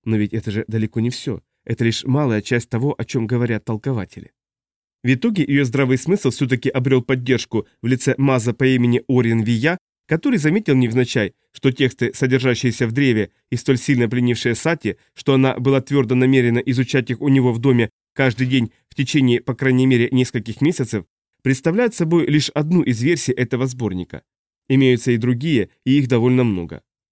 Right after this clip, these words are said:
Одну из них он, Ариен Вия, видел много лет назад в Амарезе, самой большой из тамошних Умиязу.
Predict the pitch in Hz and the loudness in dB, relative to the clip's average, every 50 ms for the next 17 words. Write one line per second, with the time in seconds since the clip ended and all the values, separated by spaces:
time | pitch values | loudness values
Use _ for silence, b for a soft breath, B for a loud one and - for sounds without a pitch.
0 | _ _ _ _ _ _ _ _ _ - 113 117 107 131 190 226 214 160 127 120 | _ _ _ _ _ _ _ _ _ -6 -6 -2 0 2 2 2 0 0 0 -2
1 | 107 - _ - 175 214 - - 131 127 131 131 127 120 117 120 139 131 117 110 | -2 -2 _ -2 0 0 0 0 0 0 2 2 2 2 2 0 -2 -2 -2 -4
2 | 98 - - _ _ _ _ - 117 139 147 135 131 123 131 135 135 117 127 123 | -6 -6 -10 _ _ _ _ -4 0 2 2 2 2 4 4 2 2 2 2 0
3 | 123 120 - 123 120 127 165 160 - - 123 131 143 147 151 156 147 120 104 87 | 0 0 0 -2 -2 0 -2 -4 -4 -4 -2 0 0 0 0 0 0 -2 -2 -4
4 | 101 - - _ _ _ _ - - 143 135 127 123 113 120 117 117 - 185 175 | -6 -10 -12 _ _ _ _ -6 -2 0 2 2 2 0 -2 -2 -2 -2 -2 -2
5 | - 127 113 - - 143 135 131 123 - - 113 - _ 143 123 120 123 123 110 | -2 -2 -6 -4 -2 -2 -2 -2 -2 -4 -6 -8 -6 _ -2 0 0 2 0 -2
6 | 98 90 90 95 - | -4 -6 -10 -18 -20